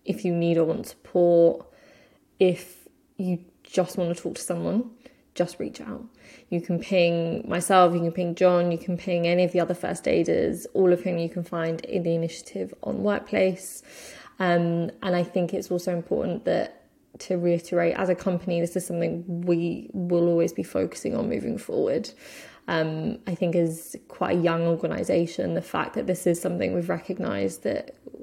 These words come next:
is important and we need to focus on is, is hugely exciting. It's, and it's only ever gonna grow,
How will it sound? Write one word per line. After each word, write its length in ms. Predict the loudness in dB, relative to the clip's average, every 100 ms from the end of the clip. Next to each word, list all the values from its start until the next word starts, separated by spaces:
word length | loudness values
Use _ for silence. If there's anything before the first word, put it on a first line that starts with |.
| -20 _
is 240 | -6 -4 -4
important 600 | -4 2 2 2 -2 -2
and 80 | -2
we 60 |
need 180 | -2 -2
to 80 | -4
focus 560 | -2 0 0 -4 -8 -4
on 400 | -4 -4 -6 -8 -20 -20 -20 -20 -20 _
is, 480 | 6 6 6 -2 -12 -6
is 200 | -4 -4
hugely 400 | 0 0 2 0
exciting. 760 | -2 -2 -2 0 0 2 2 0
It's, 160 | -2
and 200 | -2 0
it's 200 | 0 -2
only 360 | 0 2 2 2
ever 140 | 2
gonna 200 | 2 0
grow, 640 | 0 0 2 2 2 0